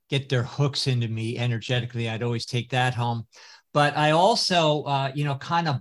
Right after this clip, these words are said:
bought in back then that I was doing some healing on other people. So I would take on that resonance myself,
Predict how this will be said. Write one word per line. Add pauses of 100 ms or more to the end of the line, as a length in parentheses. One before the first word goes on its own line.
(120)
bought (140)
in
back
then
that
I
was
doing
some
healing
on
other
people.
So
I
would
take
on
that
resonance
myself,